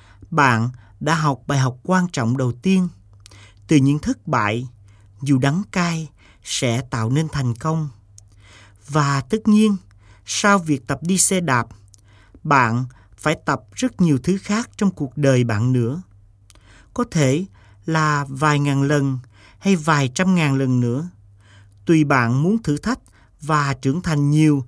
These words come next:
hay không. Khi tôi hỏi những người thành đạt, những người trưởng thành và nổi tiếng thực sự, thì họ trả lời rất thành thật là họ không tin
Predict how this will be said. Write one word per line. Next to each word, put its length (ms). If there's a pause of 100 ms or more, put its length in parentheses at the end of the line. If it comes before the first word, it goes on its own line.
(140)
hay 220
không. 340 (1200)
Khi 140
tôi 180
hỏi 280
những 140
người 180
thành 220
đạt, 240 (680)
những 120
người 180
trưởng 320
thành 300 (540)
và 260
nổi 240
tiếng 180
thực 200
sự, 420 (680)
thì 260
họ 300
trả 220
lời 260
rất 260
thành 220
thật 200 (580)
là 180
họ 160
không 300 (100)
tin 240